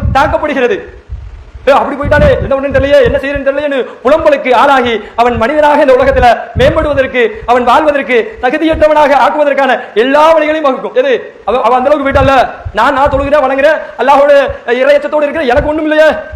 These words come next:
அப்படின்னு சொல்றவனுக்கு, அப்படின்னு உள்ளத்திலே பண்படு-, பண்படாதவனுக்கு, பண்பட்டவனுக்கு, "அல்ஹம்துலில்லாஹ், என்னோடு ஒருத்தன் கீழ் இருக்கிறவனை, இவரோடு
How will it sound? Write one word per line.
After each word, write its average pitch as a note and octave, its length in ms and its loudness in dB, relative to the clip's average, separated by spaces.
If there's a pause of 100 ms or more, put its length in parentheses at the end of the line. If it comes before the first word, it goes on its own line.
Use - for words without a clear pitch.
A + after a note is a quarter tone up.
(380)
அப்படின்னு C#4 340 -2
சொல்றவனுக்கு, C4+ 440 0 (1160)
அப்படின்னு D#4 240 0
உள்ளத்திலே D#4 360 2
பண்படு-, D#4 400 -2
பண்படாதவனுக்கு, C#4+ 720 0 (320)
பண்பட்டவனுக்கு, D#4 640 0 (100)
"அல்ஹம்துலில்லாஹ், C4+ 600 2 (160)
என்னோடு C#4+ 360 0
ஒருத்தன் C#4+ 260 -2
கீழ் D#4+ 180 -4
இருக்கிறவனை, C4+ 300 0
இவரோடு C4 500 2